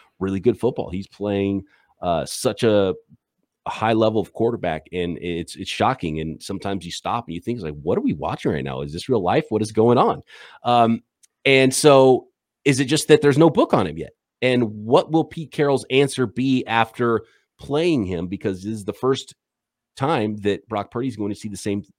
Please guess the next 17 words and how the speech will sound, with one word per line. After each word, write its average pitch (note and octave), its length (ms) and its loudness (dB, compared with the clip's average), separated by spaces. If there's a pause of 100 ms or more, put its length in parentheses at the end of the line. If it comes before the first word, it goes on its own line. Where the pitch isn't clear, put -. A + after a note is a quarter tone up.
team C3+ 240 -4
for G#2 140 -10
the F#2 80 -10
second G#2 240 -8
time. - 320 -10
And F2+ 160 -10
so, F2+ 220 -6
uh, E2+ 220 -6
I'm G2+ 180 -2
really, G2+ 200 -4
I G#2+ 80 -2
really B2+ 220 0
can't D#2+ 220 -6
wait F#2+ 200 -4
to E2 60 -16
see - 180 -10
what F2+ 260 -6